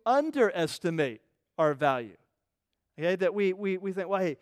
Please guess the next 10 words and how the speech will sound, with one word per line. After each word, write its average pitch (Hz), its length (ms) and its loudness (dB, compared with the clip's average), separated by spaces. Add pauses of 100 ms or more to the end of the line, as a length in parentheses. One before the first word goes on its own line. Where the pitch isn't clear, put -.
(180)
because 202 360 -2
of 185 100 -2
who 202 160 -4
I 180 120 2
am, 214 340 0
my 147 160 0
past 196 560 0
or 185 60 -4
whatever, 175 520 2
like, 175 160 -2